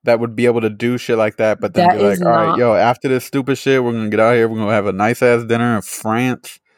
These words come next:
Speaker 1: We're fucking here for this stupid ass promotion, but we're gonna enjoy it." You know, <laughs> you know what I mean? If I had someone like that.
Speaker 2: No, they gotta constantly, I, they gotta constantly be doing shit. You don't see Beyonce's social media experts on there, bro.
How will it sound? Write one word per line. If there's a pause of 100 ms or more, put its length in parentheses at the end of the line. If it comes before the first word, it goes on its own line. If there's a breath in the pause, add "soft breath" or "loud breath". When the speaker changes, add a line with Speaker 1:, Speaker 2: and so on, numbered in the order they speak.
(220)
Speaker 1:
We're
fucking
here
for
this
stupid
ass
promotion,
but
we're
gonna
enjoy
it." (420)
You
know,
<laughs>
you
know
what
I
mean?
If
I
had
someone
like
that. (680)
Speaker 2:
No,
they
gotta
constantly, (120)
I, (140)
they
gotta
constantly
be
doing
shit.
You
don't
see
Beyonce's (100)
social
media
experts
on
there,
bro.